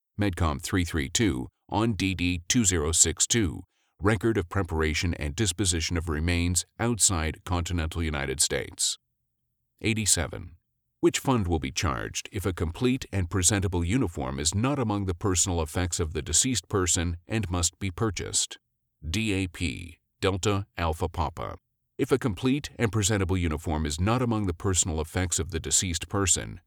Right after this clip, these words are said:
purchase necessary uniform items specified above from the Navy Retail Clothing Store,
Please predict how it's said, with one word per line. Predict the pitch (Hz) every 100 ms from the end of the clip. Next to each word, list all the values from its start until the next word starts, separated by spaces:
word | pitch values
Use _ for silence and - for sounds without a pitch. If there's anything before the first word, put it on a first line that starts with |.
| _ _ -
purchase | 139 139 -
necessary | 107 101 95 107 92 90
uniform | 113 117 110 104
items | 85 85 78 80
specified | - 123 - 113 104
above | 107 85 76 73 85
from | 95 87
the | 76
Navy | 90 110 107
Retail | 90 98 87 92
Clothing | 85 - 117 101
Store, | 90 - 69 60